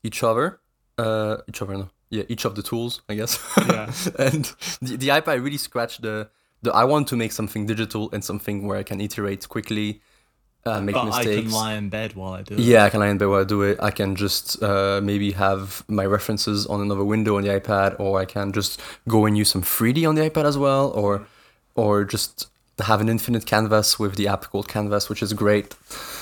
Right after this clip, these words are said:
Speaker 1: Um, so yeah, it's just an amazing tool, and I think it's,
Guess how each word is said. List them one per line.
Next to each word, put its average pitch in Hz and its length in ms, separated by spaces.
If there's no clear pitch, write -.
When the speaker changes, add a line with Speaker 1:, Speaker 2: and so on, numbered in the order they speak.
Speaker 1:
Um, 104 580
so - 160
yeah, 214 140
it's 123 100
just - 180
an 127 280
amazing 120 360
tool, 107 440
and 110 140
I 104 40
think 107 280
it's, - 300